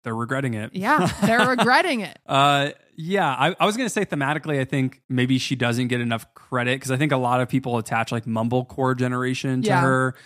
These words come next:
Speaker 1: They attach kind of, like, a, like, manic pixie dream girl deconstructions to her, but she's doing a lot more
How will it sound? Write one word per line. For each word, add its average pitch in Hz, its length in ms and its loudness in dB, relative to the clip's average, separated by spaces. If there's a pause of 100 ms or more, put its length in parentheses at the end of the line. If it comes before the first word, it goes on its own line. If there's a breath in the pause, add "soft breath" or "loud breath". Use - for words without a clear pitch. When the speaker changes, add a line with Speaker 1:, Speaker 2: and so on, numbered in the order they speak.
(200 loud breath)
Speaker 1:
They 127 120 -2
attach 120 400 -2
kind 120 160 0
of, 110 80 -2
like, 113 200 -4
a, 110 260 -6 (300 soft breath)
like, 117 220 -2
manic 120 500 0
pixie 127 340 -2
dream 127 360 -4
girl 131 260 2
deconstructions 131 800 -2
to 135 120 -4
her, 127 200 0
but 117 140 -4
she's 131 140 0
doing 226 200 2
a 175 60 2
lot 127 400 0
more 117 580 -6